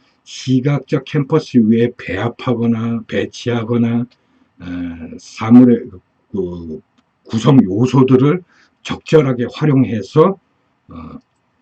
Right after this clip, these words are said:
여러분들이 활용할 수 있게끔, 어, 또는 그러한 기능들을, 어, 부여하는 임무를 맡은 것들, 어, 그런 방법들을, 어, 컴포지션이라고 하는데,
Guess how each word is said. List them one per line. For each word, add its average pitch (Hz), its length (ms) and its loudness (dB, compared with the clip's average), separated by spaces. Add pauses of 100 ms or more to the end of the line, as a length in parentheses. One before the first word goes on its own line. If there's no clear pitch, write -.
(680)
여러분들이 104 640 0
활용할 151 360 2
수 - 120 -10
있게끔, - 540 -6 (680)
어, 85 360 -14
또는 120 260 4
그러한 127 380 4
기능들을, 135 640 4 (400)
어, - 180 -18
부여하는 139 720 4
임무를 147 400 4
맡은 101 420 0
것들, 80 420 -16 (520)
어, 82 180 -16
그런 131 360 4
방법들을, 147 920 0 (160)
어, 85 120 -16
컴포지션이라고 113 960 -4
하는데, 104 500 -2